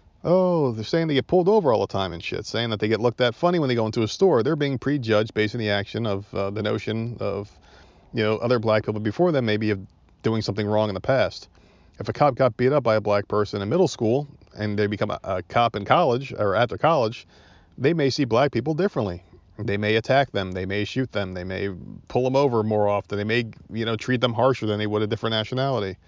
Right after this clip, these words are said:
If a fucking Chinese man fucking had sex with a Spanish man's wife, the Spanish man may hate Chinese people forever. You know, it's, it's just the way it is.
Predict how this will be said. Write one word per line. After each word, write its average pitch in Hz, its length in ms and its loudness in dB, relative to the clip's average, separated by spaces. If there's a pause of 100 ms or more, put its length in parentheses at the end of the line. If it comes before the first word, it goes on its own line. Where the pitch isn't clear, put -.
(720)
If - 120 -10
a 120 40 -6
fucking 117 300 2
Chinese 117 460 0
man 107 500 0
fucking 101 640 -4
had 113 180 2
sex 123 300 -2
with 104 140 -2
a - 20 -4
Spanish 123 400 0
man's 110 220 -2
wife, 113 420 0 (380)
the - 80 -2
Spanish 156 340 0
man 147 140 0
may 143 120 2
hate 147 160 0
Chinese 151 300 0
people 147 220 0
forever. 143 400 2 (400)
You 110 100 -4
know, 135 220 0
it's, - 180 -4
it's 123 160 0
just 147 300 2
the 170 60 0
way 123 180 2
it 135 80 0
is. 175 280 -2